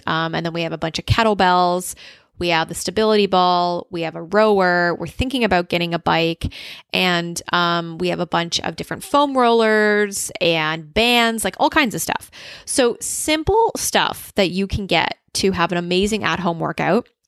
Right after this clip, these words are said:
A T R X is one of them. That is a great product that you can literally just, like, clip onto your door,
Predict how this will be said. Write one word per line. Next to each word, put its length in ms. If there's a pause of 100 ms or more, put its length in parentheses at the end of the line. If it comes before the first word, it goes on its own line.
(180)
A 40
T 260
R 120
X 280
is 160
one 140
of 60
them. 300 (220)
That 160
is 200
a 80
great 760 (300)
product 400
that 120
you 100
can 160
literally 360
just, 140
like, 200
clip 260
onto 240
your 200
door, 480